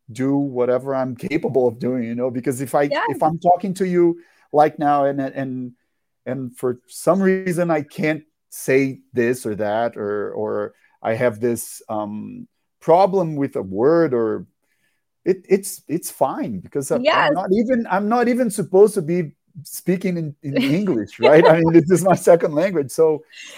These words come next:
Speaker 1: uh,
Speaker 2: Right, right.
Speaker 1: well, you, you
Speaker 2: Yes.
Speaker 1: got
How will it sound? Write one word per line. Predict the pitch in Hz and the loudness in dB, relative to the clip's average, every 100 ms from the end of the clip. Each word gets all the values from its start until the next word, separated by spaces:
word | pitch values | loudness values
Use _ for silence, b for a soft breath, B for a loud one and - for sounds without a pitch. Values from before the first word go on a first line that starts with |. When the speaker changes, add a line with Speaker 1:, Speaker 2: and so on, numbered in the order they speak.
| B B 269 | B B 0
Speaker 1:
uh, | |
Speaker 2:
Right, | 311 311 233 202 | 4 4 4 0
right. | 233 214 196 | -2 0 0
Speaker 1:
well, | 120 113 _ _ _ _ _ - | -2 -4 _ _ _ _ _ -8
you, | |
you | 135 | 2
Speaker 2:
Yes. | 151 175 | 4 4
Speaker 1:
got | 175 | 2